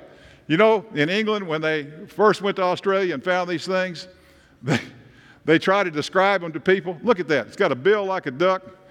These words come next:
swims in the water." Here comes the kicker. "Lays eggs," all right? "Lives on the land, too." And people didn't believe them. So they took a pelt back, and people thought it was a hoax.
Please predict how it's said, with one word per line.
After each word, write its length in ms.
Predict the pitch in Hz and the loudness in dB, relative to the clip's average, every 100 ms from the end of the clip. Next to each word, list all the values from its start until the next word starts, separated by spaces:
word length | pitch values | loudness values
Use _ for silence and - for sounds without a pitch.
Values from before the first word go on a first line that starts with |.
| - _ | -20 _
swims 440 | - 185 214 185 | -2 2 2 0
in 100 | 180 | -4
the 80 | 160 | -4
water." 440 | 156 170 175 180 147 - - | -2 -2 -2 -4 -12 -12 0
Here 140 | 175 | 2
comes 260 | - 190 143 | 2 0 -2
the 80 | 143 | 0
kicker. 400 | 196 - 127 131 - _ _ _ - | 0 0 -6 -8 -20 _ _ _ 0
"Lays 400 | 123 196 190 165 | 4 4 2 -2
eggs," 580 | 151 180 196 190 156 131 - _ - | 0 0 -2 -8 -14 -16 -20 _ -4
all 140 | 123 | 0
right? 260 | 147 180 175 - - | 0 -2 -6 -18 0
"Lives 220 | 151 175 | 2 4
on 180 | 185 175 | 0 -2
the 80 | 143 | -4
land, 420 | 165 185 180 175 | -2 -2 -6 0
too." 300 | 190 196 185 135 - - _ - | 4 4 2 -10 -20 -20 _ -6
And 100 | 147 | 0
people 220 | 190 196 190 | 2 2 0
didn't 220 | 196 202 | -2 0
believe 300 | 208 233 156 | -2 -2 -4
them. 160 | 104 - - | -10 -16 -8
So 160 | - 202 | 2 4
they 80 | |
took 220 | 190 214 214 | 4 0 0
a 60 | |
pelt 360 | - 214 247 160 | 0 2 2 0
back, 240 | 135 113 - - 127 | -2 -2 -12 -10 -4
and 100 | 127 | -2
people 240 | 220 240 | 0 -2
thought 220 | 208 190 | 0 0
it 80 | 180 | 0
was 160 | 170 151 | -6 -6
a 40 | |
hoax. 520 | 139 170 113 - - | -4 -4 -6 -14 -18